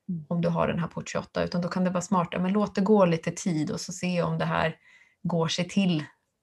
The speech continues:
Speaker 2: eh,
Speaker 1: Mm.
Speaker 2: med tiden, för oftast gör det det.
Speaker 1: Mm.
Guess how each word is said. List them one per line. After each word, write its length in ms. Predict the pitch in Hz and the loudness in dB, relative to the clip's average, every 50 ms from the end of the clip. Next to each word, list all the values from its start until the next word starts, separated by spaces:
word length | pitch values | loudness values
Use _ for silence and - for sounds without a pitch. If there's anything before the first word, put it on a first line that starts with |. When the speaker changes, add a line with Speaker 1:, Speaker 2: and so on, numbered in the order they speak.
| _ _ - | _ _ -10
Speaker 2:
eh, 380 | - - - - - - - - | -8 -6 -6 -6 -6 -6 -6 -6
Speaker 1:
Mm. 140 | - - - 226 202 | -6 -4 2 4 4
Speaker 2:
med 260 | 170 170 165 165 - | 4 4 2 -2 -4
tiden, 400 | - - 175 165 165 170 180 180 | -2 0 0 2 2 2 0 0
för 80 | 170 - - | 2 2 0
oftast 380 | 180 - - - 185 180 - | 0 -2 -2 -2 -2 -2 0
gör 340 | 190 175 165 160 160 156 165 | 0 2 2 2 0 0 2
det 80 | 185 185 | 2 2
det. 200 | 190 202 202 180 185 - - - - _ _ _ _ _ _ _ _ _ _ _ _ _ _ _ - | 4 4 4 2 0 -4 -14 -20 -20 _ _ _ _ _ _ _ _ _ _ _ _ _ _ _ 0
Speaker 1:
Mm. 300 | 226 214 185 151 160 | 2 2 2 0 -4